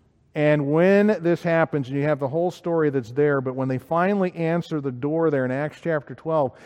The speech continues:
it just simply says this, that Peter continued knocking, and when they opened the door, they saw him and were astonished. But he, beckoning unto them with the hand to hold their peace, declared unto them how the Lord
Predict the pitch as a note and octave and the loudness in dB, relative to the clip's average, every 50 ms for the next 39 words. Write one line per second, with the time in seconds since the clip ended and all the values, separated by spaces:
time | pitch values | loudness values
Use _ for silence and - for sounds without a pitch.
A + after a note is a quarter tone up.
0 | - - - D3+ D3+ C#3+ - F3 D#3 - F#3+ F#3+ F3 - E3 C#3+ - - D#3+ D3 | -18 -8 -4 -4 -2 0 -2 -4 -2 -2 -4 -4 -2 -2 -4 -4 -2 0 -2 -2
1 | B2+ - F3 F#3+ E3+ - D#3 C3+ - - F#3 F#3+ G#3+ G3 - D#4 C4 - F3 E3 | 0 0 0 0 0 0 -4 -6 -4 -2 -2 -2 -2 -2 -2 -2 -2 -2 -2 -2
2 | D#3 D3+ C#3 C#3 C#3+ D#3+ F#3 F3 - D#3+ D3 C#3+ C#3 C#3 D3 D3 D3 C#3+ C#3+ D3 | -2 -2 -2 0 2 2 2 0 0 -2 -2 -2 -2 -2 -2 -2 -2 -2 -2 0
3 | F#3 G#3 G3+ G#3 F3+ D3+ C#3 C3 D3+ E3 D#3+ D3+ D3 C3+ - - E3+ E3+ F#3+ G#3 | -2 -2 -2 -2 -4 -4 -2 -2 -2 0 0 2 0 -2 -2 0 0 0 2 2
4 | E3+ F3 D#3 D3+ D3 C#3+ C3+ C3 B2 - - G3+ G3+ A3+ C#4 B3 C#3+ A2+ - - | 0 0 -2 -2 -2 -2 -2 -4 -4 -4 -2 0 0 0 0 0 -2 -4 -6 -12
5 | _ _ _ _ _ _ _ _ _ _ _ _ _ _ _ - - E3+ D3 G#3 | _ _ _ _ _ _ _ _ _ _ _ _ _ _ _ -2 -2 0 2 2
6 | A3+ G3+ D3 F3+ F#3+ A#3+ B3 C#4+ C4 B3+ B3+ A#3 A3 G#3+ G3+ - G3+ F3 F3 F3 | 2 2 4 4 4 4 2 2 0 2 2 4 4 2 2 2 0 0 0 0
7 | E3+ F3 E3+ D#3+ D3 - D3 C3+ D3+ F3+ F3+ F3 D3+ C#3 C3+ B2+ - - - _ | 0 0 0 -2 -2 -4 -6 -4 -4 -2 -2 0 0 -2 -2 -4 -6 -12 -16 _
8 | - E3 C#3 B2+ F3 G3 G#3+ G#3+ F#3+ G3 F3 - - F#3+ F3 C#3+ B2 - - D3 | -6 -6 -4 -2 -2 -2 0 0 0 -2 -2 -2 -2 -4 -4 -4 -4 -6 -6 -8
9 | C3+ - - F3 G3 A3 A#3 A3+ A3 G3+ F3 F3 E3+ D3+ D3 C3+ C3 C3 B2 - | -8 -6 -4 -2 0 0 0 0 0 -2 -2 -2 -2 -2 0 0 0 -2 -4 -6
10 | - _ - - E3+ D#3+ C#3+ D3 C#3+ C#3 C#3+ D#3 F3+ G#3 A3 A#3 A#3 A#3+ B3 A#3 | -12 _ -6 -2 -2 0 0 0 -2 -2 -2 -2 0 2 2 4 4 4 2 0
11 | A#3 | -2